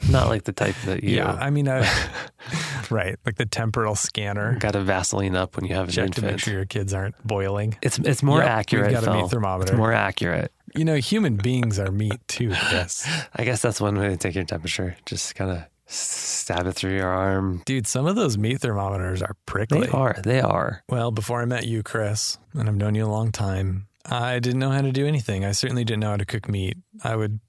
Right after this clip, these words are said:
Speaker 2: cook all of my meat based on, like, the length of time. Like, I would Google, "How long does a chicken breast take at three hundred and fifty degrees?" And then I'd get an answer, and then I'd try it, and it'd be chewy, and I'd be like, "Come on, Google."
Speaker 1: Yeah.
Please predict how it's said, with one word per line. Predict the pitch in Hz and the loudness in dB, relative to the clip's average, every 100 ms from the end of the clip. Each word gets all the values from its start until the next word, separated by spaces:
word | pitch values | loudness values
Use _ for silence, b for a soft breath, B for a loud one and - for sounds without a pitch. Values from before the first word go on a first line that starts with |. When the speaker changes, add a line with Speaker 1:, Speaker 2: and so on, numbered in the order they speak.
| _ | _
Speaker 2:
cook | - 117 | -4 -2
all | 123 131 | 0 0
of | 131 | 0
my | 123 107 | 0 0
meat | 107 104 | -2 -2
based | 110 101 98 - | -2 -2 -2 -4
on, | 98 98 95 95 123 | -2 -2 -2 -4 -4
like, | 120 - | -6 -4
the | 92 | -4
length | 92 95 95 101 | -2 -4 -4 -8
of | - | -8
time. | 98 90 95 127 131 - | -6 -4 -4 -4 -6 -4
Like, | 120 139 | -2 0
I | |
would | 120 110 | -2 0
Google, | 147 127 104 B B - | 0 0 -2 B B -8
"How | 113 113 | -4 -2
long | 123 135 135 | 0 0 0
does | 139 131 | 0 0
a | 147 | 0
chicken | - 214 117 | -4 -2 -2
breast | 95 95 95 - - _ | -2 -2 -2 -4 -8 _
take | - 107 107 | -4 -4 -2
at | 113 110 | -2 -2
three | 117 104 | -2 0
hundred | 107 113 | 0 0
and | 117 | -2
fifty | 110 123 127 | -2 -2 -2
degrees?" | 131 139 156 101 98 | -2 -2 -2 -2 -2
And | 101 | -2
then | 101 | -2
I'd | 107 | -2
get | 120 | 0
an | 127 | 0
answer, | 139 127 - 98 | 0 0 -2 -2
and | 104 | -2
then | |
I'd | 107 113 | -4 -2
try | - 123 | -2 0
it, | 98 | 0
and | 98 | -2
it'd | 101 | -2
be | 120 | -2
chewy, | - 151 98 | 0 0 0
and | 98 | -2
I'd | 104 | -2
be | 120 | -2
like, | 139 - | -2 -4
"Come | - 254 | -2 0
on, | 226 147 135 | 2 0 0
Google." | 190 190 190 185 180 | 0 2 2 0 0
Speaker 1:
Yeah. | 143 139 110 98 - | 2 4 4 0 -4